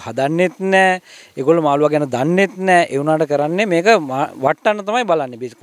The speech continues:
මොන බිස්නස් එකේ වුණත්. ඉතින් ඒගොල්ලොන්ට උමනාව තියෙන්නේ මේක අපි රටින් එක හොඳයි කියන එක. ඒ වුණාට රටින් එක හොඳයි කියනවා නම් ඕනම මහත්තයෙකුටම අභියෝග කරනවා.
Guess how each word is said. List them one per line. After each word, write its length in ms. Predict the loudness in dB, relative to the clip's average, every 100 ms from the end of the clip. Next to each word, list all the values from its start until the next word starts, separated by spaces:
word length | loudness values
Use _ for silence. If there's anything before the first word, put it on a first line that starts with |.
| -10
මොන 120 | -4 -2
බිස්නස් 240 | -2 -4 -6
එකේ 140 | -10
වුණත්. 160 | -12 -16 _ -20 -16
ඉතින් 160 | -4 0
ඒගොල්ලොන්ට 480 | 2 2 2 2
උමනාව 540 | 2 2 2 2 2 4 2 2
තියෙන්නේ 320 | -2 0 -2
මේක 180 | 0 2 4 2 -2 -14 -10
අපි 180 | -2 0 2
රටින් 320 | 2 2 2
එක 160 | 2 0
හොඳයි 320 | 2 4 2 2
කියන 160 | -4 -8
එක. 80 |
ඒ 80 | -10
වුණාට 240 | -6 -4 -4
රටින් 240 | -6 -6
එක 80 | -4
හොඳයි 240 | 0 0
කියනවා 320 | -2 -2 -2
නම් 80 | -2
ඕනම 320 | -2 -2 -2 0
මහත්තයෙකුටම 400 | 0 -2 -4 -4
අභියෝග 240 | -4 -4 -4
කරනවා. 260 | -6 -4 -4